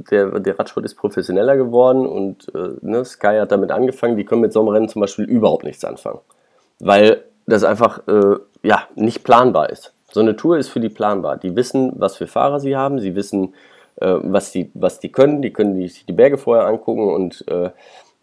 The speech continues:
selbst wenn mal einer einen Platten hat, gut, das kann man relativ schnell beheben. Das ist alles sehr berechenbar. Diese Rennen, das sind halt richtige Klassiker dann auch,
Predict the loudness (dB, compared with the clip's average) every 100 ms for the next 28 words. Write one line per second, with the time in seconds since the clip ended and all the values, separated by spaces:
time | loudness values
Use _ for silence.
0 | -12 -6 -6 -2 0 2 2 2 0 -2
1 | -2 -2 -2 -2 -4 -4 -20 -20 _ _
2 | _ -14 -12 -12 -16 -18 -20 -20 -20 -20
3 | -20 -20 _ -4 -2 0 2 2 4 2
4 | 0 -8 0 0 0 -2 -4 -4 -8 -6
5 | -4 -4 -6 -10 -18 -16 -6 2 4 2
6 | 0 -4 -4 -4 -6 -6 -4 -6 -10 _
7 | _ _ _ -12 -6 0 2 2 0 -2
8 | -4 -4 -6 -6 -6 -6 -8 -10 -8 -4
9 | -4 -2 -4 -6 -6